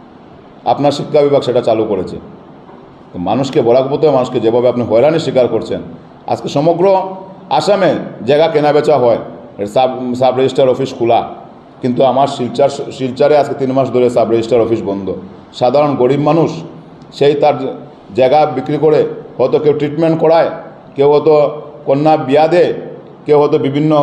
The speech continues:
ঘর বানায়, বিভিন্ন কাজে ওনারা জায়গা বিক্রি করেন, কিন্তু আজকে সেই জায়গাটাও তিন মাস ধরে বিক্রি করতে পারছেন না। কোটি কোটি টাকা রাজস্ব মার কাছে রাজ্য সরকারের, তারপরে কী স্বার্থে এটা বন্ধ করে রাখা হলো, আজকে মানুষ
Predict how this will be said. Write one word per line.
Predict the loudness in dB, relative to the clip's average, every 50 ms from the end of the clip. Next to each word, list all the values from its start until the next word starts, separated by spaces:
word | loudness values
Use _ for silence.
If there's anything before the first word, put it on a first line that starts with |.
| 0 0
ঘর | 2 2 2 2
বানায়, | 2 2 2 2 2 2 0 -2
বিভিন্ন | -4 -6 -4 -2 0 0
কাজে | 0 2 0 2 2 2 2
ওনারা | 2 2 0 2 2 2 2 0 -2 -8 -14 -16 -10 -2
জায়গা | 0 2 4 4 2
বিক্রি | 2 0 -4 -6 -4 -4 -4 -2 -2 -2
করেন, | -2 -2 -2 -4 -6 -10 -14 -16 -20 -20 -20 -16 -8
কিন্তু | -6 -2 0 0
আজকে | 0 0 -2 -6
সেই | -4 0 0 0
জায়গাটাও | 2 2 2 2 2 2 2 2
তিন | 0 0 -4 -2
মাস | -2 -2 0
ধরে | 0 -2 -2
বিক্রি | -2 -2 -2 -2
করতে | -2 -2 -2 -2 -2 -2
পারছেন | -2 -2 -2 -4 -6 -6
না। | -6 -8 -8 -12 -16 -20 -20 -18 -10 -6
কোটি | -2 0 0 2
কোটি | 2 2 2 2
টাকা | 2 2 2 2
রাজস্ব | 2 0 0 -2 -2 -2
মার | 0 0 0 0 0
কাছে | -2 -2 0 0 0 0 0 -4 -8 -16 -18 -20 -20 -20 -10 -4
রাজ্য | -2 -2 0 0 -2
সরকারের, | -2 -2 0 0 0 -2 -2 -6 -10 -14 -20 -20 -20 -12 -4 -2
তারপরে | 0 0 0 0 0 0 0 0
কী | -2 -4
স্বার্থে | 0 0 0 0 2 0
এটা | 0 0
বন্ধ | 0 0 0 0 0
করে | 2 4 4
রাখা | 4 2 2 2 0 0
হলো, | 0 -2 -6 -10 -14 -18 -20 -20 -20 -20 -20 -20 -20 -20 -20 -20 -20 -20 -20 -20 -20 -20 -20 -20 -16 -8
আজকে | -8 -8 -4 -2 -2
মানুষ | 0 0 -2